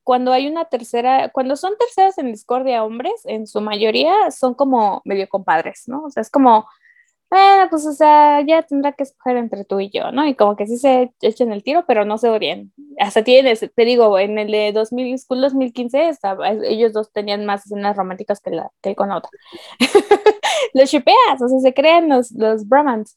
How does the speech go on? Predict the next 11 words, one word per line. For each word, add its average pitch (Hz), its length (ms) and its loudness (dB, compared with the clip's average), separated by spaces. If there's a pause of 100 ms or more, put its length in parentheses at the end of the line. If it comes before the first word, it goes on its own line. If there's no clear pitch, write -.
pero 240 220 2
las 254 220 2
dos 277 220 0
mujeres 320 520 -4
casi 285 240 -8
siempre 277 280 -4
las 220 160 -2
pintan 226 320 -10
como 202 220 -8
rivales. - 680 -8 (460)
Entonces, 196 640 -2